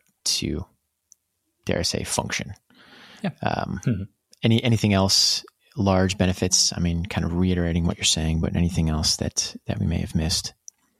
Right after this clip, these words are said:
Speaker 2: Yep, external libraries. So, like, being able to type
Speaker 1: Mm.
Speaker 2: external libraries and being able to just pull in a, an external dependency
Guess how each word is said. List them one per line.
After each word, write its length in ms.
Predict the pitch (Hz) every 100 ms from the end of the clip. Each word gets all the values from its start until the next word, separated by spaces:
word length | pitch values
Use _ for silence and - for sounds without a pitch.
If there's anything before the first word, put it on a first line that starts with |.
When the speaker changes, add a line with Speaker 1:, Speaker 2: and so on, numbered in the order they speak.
| _ _ _
Speaker 2:
Yep, 260 | 107 107 -
external 380 | 117 - 139 131
libraries. 480 | 92 95 87 - - _ -
So, 200 | 107 92
like, 340 | 95 92 - 120
being 180 | 110 113
able 180 | 113 110
to 100 | 101
type 360 | - 123 92
Speaker 1:
Mm. 120 | 85
Speaker 2:
external 420 | 82 - 120 120 110
libraries 560 | 104 107 117 123 131
and 200 | - 98
being 180 | 87 92
able 140 | 92 92
to 80 |
just 240 | 90 95 -
pull 220 | - 127
in 160 | 139 127
a, 160 | 107 -
an 100 | 104
external 360 | - 123 123
dependency 720 | 123 110 107 101 - 98 98